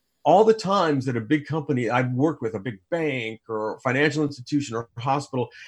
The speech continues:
and we've worked out this, this sort of formula. And I thought, "Shouldn't people have this?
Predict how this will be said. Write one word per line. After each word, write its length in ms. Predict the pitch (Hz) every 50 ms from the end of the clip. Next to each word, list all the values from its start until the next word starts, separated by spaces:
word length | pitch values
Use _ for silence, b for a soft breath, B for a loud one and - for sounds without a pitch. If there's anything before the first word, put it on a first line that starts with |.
| B B B
and 160 | 123 123 131
we've 180 | 151 185 156 139
worked 360 | 143 143 151 170 156 - - - -
out 220 | 143 147 127 -
this, 360 | - 143 127 117 - - - -
this 180 | 127 110 -
sort 100 | - 123
of 80 | 113 -
formula. 760 | - - 147 151 175 175 170 135 110 98 95 92 95 98 - _ b b b b b b
And 100 | 127 135
I 120 | 139 143 143
thought, 500 | 143 - 139 131 127 123 123 - - _ _ b b b b b _ _ _ _ _ _
"Shouldn't 400 | - - - - 247 262 277 -
people 280 | - 233 247 - 240 220
have 220 | 180 175 165 160 147
this? 520 | 151 156 185 196 - - - - - _